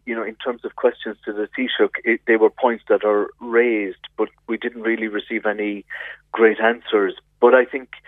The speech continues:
the people that are contacting your show now is prompting me to raise this internally with my own colleagues to say that I think that this week, I think we need to elevate this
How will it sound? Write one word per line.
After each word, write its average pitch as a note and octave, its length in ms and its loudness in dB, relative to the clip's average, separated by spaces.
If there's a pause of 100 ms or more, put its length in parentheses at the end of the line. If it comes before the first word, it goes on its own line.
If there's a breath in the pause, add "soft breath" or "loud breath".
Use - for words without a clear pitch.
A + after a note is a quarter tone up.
(520 loud breath)
the - 80 -6
people D#3 320 -4
that C#3+ 100 4
are B2+ 80 -2
contacting B2+ 600 -2
your C3+ 240 2 (100)
show A#2+ 200 -2
now A2+ 340 -2
is G#2 80 -4 (100)
prompting A#2 460 -6
me B2 240 -10
to A#2 80 -2
raise A2 280 0
this A2 200 -4
internally A2 480 -6
with G2+ 240 -4
my G#2 120 6
own A#2+ 220 2
colleagues G2 500 0
to G2+ 160 -2
say A2 140 4
that G#2+ 220 2 (340 loud breath)
I - 80 0
think A2+ 200 -4
that G#2+ 180 2
this B2+ 100 4 (100)
week, A2 200 0
I G2+ 60 6
think - 220 -12
we A2 80 -4
need A2 180 -8
to B2 180 0
elevate G#2+ 500 4
this A2 140 -4